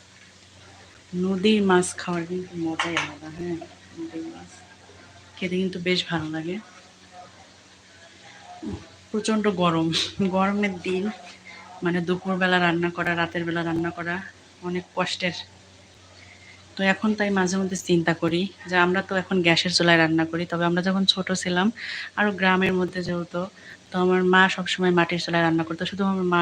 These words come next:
না, গ্রামের সবাই এখনও মাটির চুলায় রান্না করে, তবে বেশিরভাগের ঘরে এখন গ্যাস সিলিন্ডার আছে। হুম, তো আমার মা দেখতাম মানে তখন তিন বেলায় রান্না করা লাগতো এই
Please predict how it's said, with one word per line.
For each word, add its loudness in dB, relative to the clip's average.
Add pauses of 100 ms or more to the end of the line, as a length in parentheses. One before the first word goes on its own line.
না, 4
গ্রামের 0
সবাই -2
এখনও 4
মাটির 4
চুলায় 0
রান্না 2
করে, 0 (420)
তবে 2 (120)
বেশিরভাগের 2
ঘরে 4 (100)
এখন 0 (120)
গ্যাস 4
সিলিন্ডার 2 (100)
আছে। 4 (1400)
হুম, 6 (500)
তো -2 (180)
আমার 4 (120)
মা 8 (120)
দেখতাম 2 (120)
মানে 2 (120)
তখন 0 (640)
তিন 6 (100)
বেলায় 2
রান্না 2
করা -2
লাগতো -6
এই 6